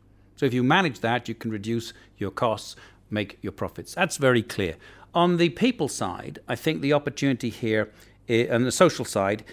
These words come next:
is productivity and new products and services. And one of the things that we should, t-, Jane, talk about in the management, uh, team meeting is how can this whole, this whole issue of what sounds like a little bit abstract and, yeah, fuzzy, fluffy stuff,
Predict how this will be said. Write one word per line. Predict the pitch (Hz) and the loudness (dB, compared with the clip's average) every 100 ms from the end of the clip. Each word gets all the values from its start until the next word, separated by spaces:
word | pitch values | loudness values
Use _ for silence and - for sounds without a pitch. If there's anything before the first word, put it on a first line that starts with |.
| - _ _ | -20 _ _
is | 139 135 120 - - _ | 2 4 2 -4 -12 _
productivity | 180 151 - 135 107 92 - _ - | 2 2 0 -4 -4 -8 -18 _ 0
and | 151 160 147 | 2 4 4
new | 156 143 | 4 4
products | 143 139 131 - | 4 4 2 -4
and | 113 | -2
services. | 120 107 92 90 | 0 0 -2 -6
And | 107 | -2
one | 175 | -2
of | 139 | -2
the | |
things | 151 143 | -2 -2
that | 131 139 | -2 -2
we | 123 113 | -2 -2
should, | - 139 127 - | -2 -4 -4 -10
t-, | - | -10
Jane, | 143 131 127 | -4 -2 -2
talk | 117 139 131 | -2 -4 -2
about | 127 123 127 | 0 0 0
in | 120 | -2
the | 123 123 | -2 -2
management, | 127 143 123 123 117 - - - | -2 -2 -4 -6 -10 -14 -16 -8
uh, | 110 | -8
team | 104 120 120 | -6 -4 -2
meeting | 113 113 117 120 - - - - | -4 -4 -6 -8 -10 -20 -20 0
is | 131 127 | 2 2
how | - - 165 | 2 2 4
can | 160 151 139 | 2 0 2
this | 139 143 - | 2 0 -4
whole, | - 165 156 143 143 - - - _ - | 2 6 6 4 -2 -14 -20 -20 _ -18
this | 131 123 - | -4 -4 2
whole | 151 160 | 6 6
issue | 143 170 - 127 | 6 4 4 4
of | 127 131 120 | 4 4 6
what | 143 - | 4 4
sounds | 165 165 156 | 2 2 4
like | 143 131 | 4 4
a | 123 | 2
little | 135 123 | -2 -2
bit | 123 | 0
abstract | 123 127 - 147 131 120 120 | 2 0 0 2 2 2 -4
and, | 117 | -4
yeah, | 120 120 | -2 -2
fuzzy, | - 131 123 123 | 0 0 0 -4
fluffy | 110 143 123 120 110 | -4 -2 -2 -2 -8
stuff, | - 165 156 | 2 2 2